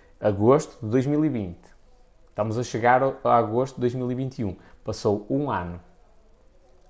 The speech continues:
Um ano. É certo que a energia, o tempo que eu dediquei em todo este proje-, eh, todo este projeto, eh, é uma cena absurda.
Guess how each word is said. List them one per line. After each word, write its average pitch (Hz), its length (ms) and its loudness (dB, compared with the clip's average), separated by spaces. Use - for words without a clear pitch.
Um 143 260 -2
ano. 87 280 -6
É 120 100 2
certo 175 460 0
que 147 300 0
a 120 60 0
energia, 131 960 2
o 110 100 -2
tempo 165 520 4
que 127 100 -4
eu 120 80 4
dediquei 107 680 0
em 107 140 0
todo 135 300 2
este 131 180 -2
proje-, 104 500 0
eh, 98 200 2
todo 107 240 0
este 104 140 -2
projeto, 104 520 -2
eh, 98 460 -4
é 113 100 2
uma 120 180 4
cena 127 580 2
absurda. 98 580 0